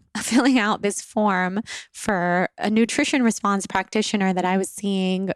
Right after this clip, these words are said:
a couple of years ago. And I had microdosed that morning, and I remember thinking, "I'm fine, I barely feel it, this is nothing."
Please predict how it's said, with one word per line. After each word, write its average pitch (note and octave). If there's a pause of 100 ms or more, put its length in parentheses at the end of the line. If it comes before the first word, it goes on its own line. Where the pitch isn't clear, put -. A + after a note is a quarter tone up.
a F#3+
couple -
of E3+
years F3
ago. F3+ (380)
And A3+
I A#3
had C4+
microdosed A3+
that F3
morning, G#3+
and G3
I G3
remember G#3
thinking, G3+
"I'm F#3+
fine, C4
I G#3+
barely E3
feel B3+
it, B3
this -
is F3+
nothing." G#3